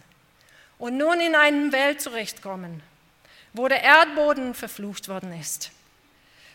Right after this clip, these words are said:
wo Frust, Schweiß, Dornen, Schmerz, unerfüllte Sehnsüchte und Tod herrschen werden, in einer Welt, in der Vergänglichkeit und Zerstörung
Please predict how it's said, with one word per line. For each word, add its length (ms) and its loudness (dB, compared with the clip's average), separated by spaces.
wo 180 2
Frust, 520 0
Schweiß, 540 2
Dornen, 560 4
Schmerz, 800 2
unerfüllte 680 2
Sehnsüchte 680 0
und 200 -2
Tod 340 -4
herrschen 400 -2
werden, 400 -8
in 140 2
einer 360 8
Welt, 420 4
in 140 -2
der 120 10
Vergänglichkeit 1160 2
und 200 -8
Zerstörung 960 -4